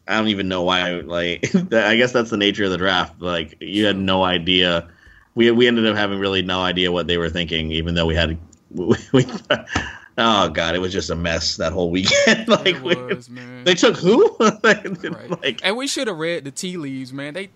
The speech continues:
Speaker 2: you know, it was, it was, the writing was on the wall that they weren't gonna do what we,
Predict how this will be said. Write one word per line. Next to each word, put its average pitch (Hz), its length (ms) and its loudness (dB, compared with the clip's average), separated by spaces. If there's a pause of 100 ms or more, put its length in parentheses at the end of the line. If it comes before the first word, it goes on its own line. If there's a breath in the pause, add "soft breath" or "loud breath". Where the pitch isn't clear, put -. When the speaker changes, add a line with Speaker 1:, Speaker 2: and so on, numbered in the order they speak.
(300)
Speaker 2:
you 185 100 -8
know, 196 260 -6
it 202 180 -6
was, 220 320 -12
it 180 100 -8
was, 185 260 -10
the 147 100 -8
writing 160 400 -4
was 143 140 -10
on 151 160 -4
the 139 60 -6
wall 147 260 -4
that 127 180 -10
they 151 140 -2
weren't 139 300 -6
gonna 135 180 -6
do 139 160 -6
what 131 280 -8
we, 135 220 -10